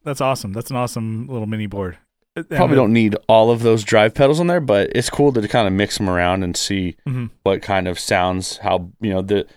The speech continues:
Speaker 2: the different, I'll put this down, I'm being freaking tired.
Speaker 1: I always,
Speaker 2: Um,
Speaker 1: yeah.
Speaker 2: it's fucking heavy. <clears throat>
Speaker 1: But I do like, <laughs> you,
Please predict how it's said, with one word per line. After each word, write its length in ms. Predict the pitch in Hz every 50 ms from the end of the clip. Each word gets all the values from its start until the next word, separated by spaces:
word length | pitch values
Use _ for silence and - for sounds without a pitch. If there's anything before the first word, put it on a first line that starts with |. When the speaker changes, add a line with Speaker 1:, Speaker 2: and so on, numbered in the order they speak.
| _ _ _ _ _ _ _ _
Speaker 2:
the 60 | -
different, 440 | 101 104 123 117 - - 110 107 -
I'll 120 | 78 87 -
put 140 | - - 104
this 100 | - -
down, 180 | - - 50 -
I'm 60 | -
being 220 | - - - - _ _ _
freaking 400 | _ _ - - - _ - -
tired. 340 | - 113 107 113 117 107 - -
Speaker 1:
I 120 | 123 120
always, 260 | 117 113 110 107 107 110
Speaker 2:
Um, 340 | 123 120 113 110 104 101 98 - _ _ _ _ _ _ _ _ _ _ _ -
Speaker 1:
yeah. 220 | 156 123 110 101 - - _ _ _ _ _ _
Speaker 2:
it's 80 | _ -
fucking 280 | - 90 - - 101 104
heavy. 340 | 110 113 113 107 104 - _ _ _ _ _ _ _ _ _ _ _ _ _ - - - - _ _ _ _ _ _ _
<clears throat> 480 | - - - 147 156 147 120 104 92 92 - _ _ _ _ _ _ _ _ _ _ _ _ _ - _ _ _
Speaker 1:
But 140 | _ 139 127
I 80 | 127 127
do 180 | 127 135 139 135
like, 380 | 131 123 123 123 120 - - - - - - _ _
<laughs> 380 | _ 220 196 - 208 185 - -
you, 200 | 165 165 175 165